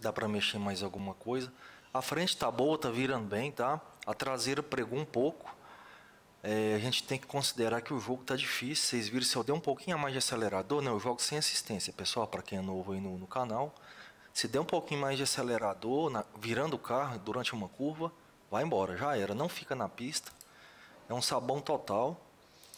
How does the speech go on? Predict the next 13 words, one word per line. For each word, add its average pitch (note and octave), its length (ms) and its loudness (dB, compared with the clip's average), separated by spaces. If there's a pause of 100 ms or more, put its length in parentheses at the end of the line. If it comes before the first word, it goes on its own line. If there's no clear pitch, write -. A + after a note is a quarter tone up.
(880)
É, G#2+ 920 0 (1080)
suspensão C3+ 640 0
aqui A2+ 180 -2
mais A2 220 2
macia, A2+ 680 0 (240)
talvez A#2 640 2 (460)
dê G2 160 -6
pra G#2 160 -4
testar A2 460 -2
aqui, - 180 -8
ó, G2+ 140 -2
seis, A#2+ 340 0
sete. - 640 0